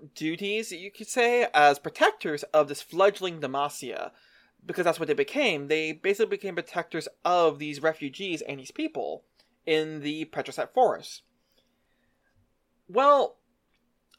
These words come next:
as the rumors were still going on, people began to attack these refugees. Particularly, they attacked a, a city called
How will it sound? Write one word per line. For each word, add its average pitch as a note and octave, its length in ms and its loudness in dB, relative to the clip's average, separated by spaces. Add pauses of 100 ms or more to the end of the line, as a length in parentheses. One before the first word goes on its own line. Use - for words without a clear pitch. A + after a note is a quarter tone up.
as B3+ 300 4
the A#3+ 100 0
rumors G#3+ 300 -4
were F#3 60 -4
still G#3 180 4
going E3+ 280 -2
on, D#3 540 2 (480)
people A3 320 2
began F3 280 2
to F3+ 100 -4
attack - 720 -2 (120)
these D3+ 240 -10
refugees. C#3 840 -6 (360)
Particularly, A3 600 0
they D#3+ 160 2
attacked G#3+ 720 -4
a, D3+ 480 0 (520)
a D3+ 100 -4
city B3+ 380 -4
called F3+ 440 -2